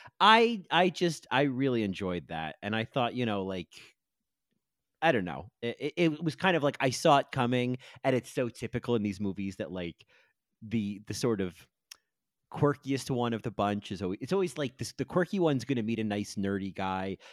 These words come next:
the fat one's gonna meet another fat person, you know what I mean? Like, <clears throat> whenever, like, a love interest shows up for a, a character, there's always some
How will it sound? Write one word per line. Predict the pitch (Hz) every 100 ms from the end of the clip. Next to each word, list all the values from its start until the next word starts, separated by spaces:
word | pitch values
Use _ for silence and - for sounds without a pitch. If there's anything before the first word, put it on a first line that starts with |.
| _
the | 113
fat | - 147 143
one's | 151 135 -
gonna | 135
meet | 120 104
another | 104 104
fat | - 110 92 -
person, | 104 90 - 98 92
you | 113
know |
what | 123
I |
mean? | 120 113
Like, | 113 107 - - _
<clears throat> | -
whenever, | 226 202 143 147 160
like, | 135 - 123
a |
love | 120 113 113 110
interest | 101 120 110
shows | - 107 98
up | - -
for | 98
a, | 90 85
a | 98
character, | - 101 101 - 98
there's | 95 98
always | 110 98 90
some | - 107 98 92